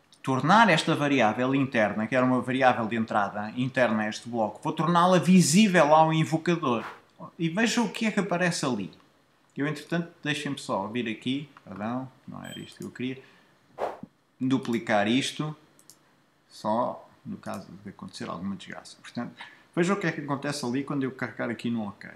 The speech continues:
Portanto, ele vai acrescentar o item. Ah, surgiu aqui como se fosse uma variável, viram? Ok, deixem-me tirar isto, porque a lista não devia estar aqui. Ok,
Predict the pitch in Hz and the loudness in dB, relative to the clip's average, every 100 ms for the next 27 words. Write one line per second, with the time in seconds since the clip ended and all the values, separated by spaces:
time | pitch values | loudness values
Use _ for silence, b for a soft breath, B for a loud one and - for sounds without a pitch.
0 | - _ _ - 98 - 104 101 98 92 | -20 _ _ -16 -14 -12 -12 -8 -8 -10
1 | - - 101 104 107 113 131 156 196 - | -12 -12 -12 -10 -10 -8 -6 -4 -6 -8
2 | 185 196 190 _ - 156 - - 170 196 | -8 -6 -8 _ -4 -4 -2 -2 0 0
3 | 196 175 202 202 196 196 202 190 196 190 | -2 -2 -6 -2 -4 -4 -4 -2 0 0
4 | 202 208 202 165 160 160 131 104 117 151 | -2 0 0 0 -2 -8 -6 -6 -6 -8
5 | _ _ _ _ _ _ _ _ _ _ | _ _ _ _ _ _ _ _ _ _
6 | _ _ _ _ _ - 107 87 90 - | _ _ _ _ _ -12 -10 -10 -10 -6
7 | 113 - 107 98 95 98 - - 110 110 | -6 -4 -2 -2 -2 -4 -8 -10 -6 -4
8 | - 110 113 107 110 110 113 110 110 - | -4 -4 -4 -4 -8 -8 -8 -8 -8 -12
9 | 90 - _ _ _ _ _ _ _ _ | -16 -16 _ _ _ _ _ _ _ _
10 | _ _ _ _ _ _ - 95 _ - | _ _ _ _ _ _ -20 -20 _ -20
11 | - - - 55 58 - - | -20 -20 -18 -14 -12 -12 -16